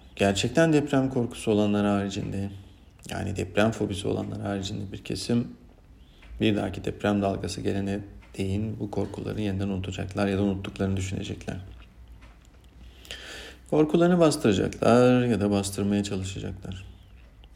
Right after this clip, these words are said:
Ancak gerçekten deprem fobisi olanlar ise yeni ataklar, hatta deprem korkusu zemininde panik, kaygı atakları geçirecekler. Aslında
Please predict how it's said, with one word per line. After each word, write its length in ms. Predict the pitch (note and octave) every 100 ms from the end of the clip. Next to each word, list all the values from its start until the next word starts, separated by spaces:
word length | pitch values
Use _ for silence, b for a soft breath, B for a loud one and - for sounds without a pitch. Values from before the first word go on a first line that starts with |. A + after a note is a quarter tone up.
| - - - - -
Ancak 320 | F#2+ G#2 F#2+ - - B B B B -
gerçekten 640 | F#2+ F2+ F2 E2+ A#2 B2
deprem 340 | A#2+ - A2
fobisi 380 | G#2+ F#2+ G2 -
olanlar 380 | F#2+ G2 G2 G#2+
ise 220 | G2+ -
yeni 240 | G#2+ G#2 G#2+
ataklar, 440 | G#2 F#2 F#2+ G#2+
hatta 360 | G2 G2 G#2+ G#2+
deprem 380 | G2+ - G#2+
korkusu 380 | G#2 G#2 F#2+ -
zemininde 360 | F#2+ F#2+ F#2+ G#2+
panik, 600 | G2 G2 G#2+ - - - - - - - -
kaygı 280 | F#2+ G#2+
atakları 440 | G2 F#2 F#2+ A2+ G#2+
geçirecekler. 680 | G#2+ - - G2+ F#2 - - - - - - - - - - - - - - B B B B B B B B B B B B B B
Aslında 680 | - E3 - G#3 A3 A3 G#3+